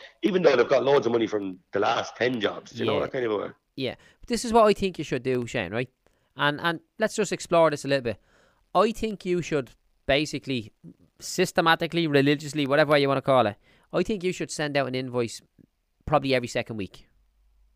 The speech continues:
Speaker 1: Yeah.
Speaker 2: Right? Now, invoicing is one thing, getting paid is another. So invoicing deals with the profit and loss, getting paid, getting paid deals with the cash flow, yeah?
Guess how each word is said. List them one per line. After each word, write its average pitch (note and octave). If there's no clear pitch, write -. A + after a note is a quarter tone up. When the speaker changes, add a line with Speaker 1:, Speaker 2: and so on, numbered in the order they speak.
Speaker 1:
Yeah. F#2+
Speaker 2:
Right? A2+
Now, D3+
invoicing G#3+
is G3
one G#3+
thing, D#3
getting C#3+
paid D#3
is C#3+
another. C#3
So -
invoicing F#3+
deals E3
with C#3+
the C#3+
profit C#3+
and A#2+
loss, C#3
getting C#3+
paid, C3
getting C3
paid B2+
deals B2
with A#2+
the -
cash A2+
flow, F#2
yeah? C#3